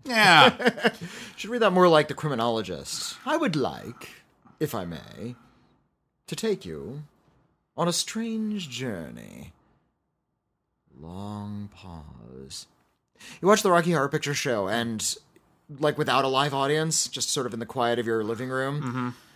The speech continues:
Speaker 2: that is a slow-moving film. <laughs>
Speaker 1: Uh, there are bits.
Speaker 2: There are a lot of lulls in, in the Rocky Horror Picture Show.
Speaker 1: There, there are bits. That, the, and as I've said before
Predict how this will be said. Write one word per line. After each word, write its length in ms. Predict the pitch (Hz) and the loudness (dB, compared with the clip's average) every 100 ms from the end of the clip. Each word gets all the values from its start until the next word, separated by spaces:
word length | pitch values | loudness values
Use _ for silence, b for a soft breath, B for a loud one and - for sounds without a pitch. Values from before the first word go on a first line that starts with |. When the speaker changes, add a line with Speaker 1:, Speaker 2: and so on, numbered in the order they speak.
| b _ - | b _ -2
Speaker 2:
that 140 | 214 | 0
is 100 | 202 | 2
a 80 | 135 | 2
slow-moving 720 | - 147 170 190 180 151 139 | 2 4 4 4 4 2 -2
film. 520 | - 175 180 135 147 | 0 4 4 4 0
<laughs> 40 | 214 - 185 196 | -2 -2 -2 0
Speaker 1:
Uh, 280 | 202 254 240 | 4 4 4
there 180 | 302 311 | 4 2
are 20 | |
bits. 360 | 233 - 277 247 | 2 6 8 10
Speaker 2:
There 100 | 208 | 10
are 20 | |
a 40 | |
lot 220 | 202 226 247 | 12 12 12
of 100 | 165 | 8
lulls 720 | 147 143 156 170 170 151 123 | 4 6 8 8 8 6 4
in, 220 | 123 117 | -2 -2
in 240 | 120 120 | -2 -2
the 100 | 110 110 | -4 -2
Rocky 260 | 120 117 | -2 -2
Horror 160 | 113 110 | -4 -4
Picture 320 | 120 - 110 | -6 -6 -8
Show. 240 | 120 104 | -4 0
Speaker 1:
There, 280 | 170 190 208 | 4 4 4
there 200 | 175 196 | 4 6
are 40 | 196 | 6
bits. 260 | 151 143 - | 6 4 4
That, 200 | 160 147 | 4 4
the, 200 | 175 151 | 6 4
and 100 | 165 | 4
as 180 | 151 147 | 4 4
I've 120 | 151 | 2
said 180 | 185 175 | 2 0
before 460 | 160 156 127 104 | -2 2 4 4